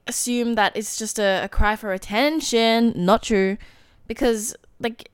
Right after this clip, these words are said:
it's displayed in more cases than none as a good thing. I thought that bulimia was going to be this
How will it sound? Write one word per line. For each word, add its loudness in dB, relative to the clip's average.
it's -4
displayed 0
in -4
more 4
cases -4
than -2
none 0
as -4
a -4
good -6
thing. -10
I 8
thought 2
that 2
bulimia 2
was 0
going 0
to -8
be -2
this -6